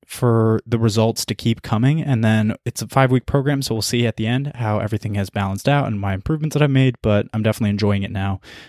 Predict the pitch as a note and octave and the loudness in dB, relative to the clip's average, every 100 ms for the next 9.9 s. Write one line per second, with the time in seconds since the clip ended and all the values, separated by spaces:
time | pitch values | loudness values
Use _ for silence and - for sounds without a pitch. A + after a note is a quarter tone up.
0 | - F#2 F#2+ G#2 A#2+ A#2+ E3 E3+ G#2+ - | -6 -4 -2 0 2 4 4 4 -2 -6
1 | - - - - G#2 G#2 A#2 - C#3+ C#3+ | -10 -20 -12 -2 0 2 2 2 2 4
2 | C3+ - B2+ C#3 C#3+ B2+ C3 B2+ A#2+ A2+ | 2 2 2 4 4 2 2 2 2 2
3 | A#2 B2+ - - - A2+ A2 A2 A2 - | 2 2 0 -8 -8 -2 0 2 0 2
4 | A2+ A#2 B2+ B2 C3+ C#3 A2+ G#2 G2+ G2+ | 0 2 0 0 0 -4 -4 -2 -2 -4
5 | A#2 A2+ A2 A#2 G#2+ G#2 G#2 G#2 A#2+ - | -4 -2 0 -2 -2 -2 0 2 2 0
6 | A2 - G#2+ A2 - G#2+ A2 D3 - - | 0 2 2 0 0 0 2 0 -2 -2
7 | A2 A2 A#2 - A#2 A#2+ - A2+ G#2+ - | 0 2 2 2 2 2 2 2 2 0
8 | A#2+ A#2 A#2 A2 A2+ B2+ - - - C3+ | -2 0 2 2 2 0 -2 -14 -8 0
9 | A2+ G#2 A2+ A2 G#2+ G2+ B2 - | 2 2 0 0 2 2 2 -2